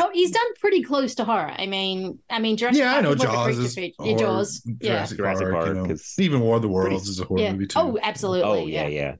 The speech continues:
Speaker 3: That's true. <laughs> Uh,
Speaker 2: I, I,
Speaker 3: <laughs> but
Speaker 2: I
Speaker 3: I know what
Speaker 2: guess,
Speaker 3: you mean.
Speaker 2: you know,
Speaker 3: I want,
Speaker 2: 'cause
Speaker 3: like, a
Speaker 2: yeah, right.
Speaker 3: full
Speaker 2: Like a
Speaker 3: on, like,
Speaker 2: suspenseful
Speaker 3: committed
Speaker 2: wa-, in, yeah,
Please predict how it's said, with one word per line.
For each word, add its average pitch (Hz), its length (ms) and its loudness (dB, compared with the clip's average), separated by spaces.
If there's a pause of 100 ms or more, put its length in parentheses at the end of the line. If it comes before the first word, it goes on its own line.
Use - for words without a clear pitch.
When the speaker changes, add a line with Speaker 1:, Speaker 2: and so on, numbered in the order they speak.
Speaker 3:
That's - 160 -4
true. 67 300 -8 (240)
<laughs> - 160 -4 (680)
Uh, 90 380 0 (120)
Speaker 2:
I, 208 100 0 (180)
I, 180 80 0
Speaker 3:
<laughs> - 0 -
but - 220 0
Speaker 2:
I 175 40 0
Speaker 3:
I 175 40 2
know - 0 -
what 196 60 2
Speaker 2:
guess, 190 180 4
Speaker 3:
you 135 60 0
mean. 147 80 2
Speaker 2:
you 135 60 2
know, 127 80 2
Speaker 3:
I 120 60 4
want, 127 180 2
Speaker 2:
'cause - 0 -
Speaker 3:
like, 123 140 -4
a - 80 -8 (100)
Speaker 2:
yeah, 90 300 -2 (400)
right. 87 320 -2 (720)
Speaker 3:
full 143 200 4 (120)
Speaker 2:
Like 107 140 2
a 139 40 2
Speaker 3:
on, - 120 0
like, 123 160 0
Speaker 2:
suspenseful 113 260 2
Speaker 3:
committed 110 260 2
Speaker 2:
wa-, 110 240 -2
in, 123 280 2
yeah, 98 360 0